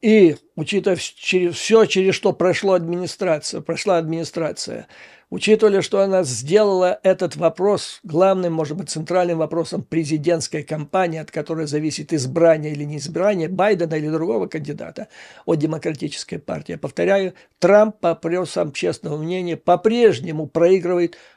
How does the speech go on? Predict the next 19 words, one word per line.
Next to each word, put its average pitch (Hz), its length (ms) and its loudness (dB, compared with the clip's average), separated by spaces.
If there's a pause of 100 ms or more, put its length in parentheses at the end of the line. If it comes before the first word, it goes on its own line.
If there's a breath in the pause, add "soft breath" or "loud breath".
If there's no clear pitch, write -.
любому 202 720 4
представителю 151 800 -4
Демократической 151 880 -6
партии, 214 500 -4 (480 soft breath)
кроме 175 560 0
Байдена. - 560 -12 (180)
То - 100 -14
есть - 120 -12
любого 185 340 4
выстави, 196 580 -2 (420)
Трамп 175 280 2
будет 156 200 -4
повержен. 165 520 -10 (480 loud breath)
Так 254 160 6
вот, 185 320 6
значит, - 720 -16 (140)
в 151 120 2
этих 214 320 4
условиях 226 800 4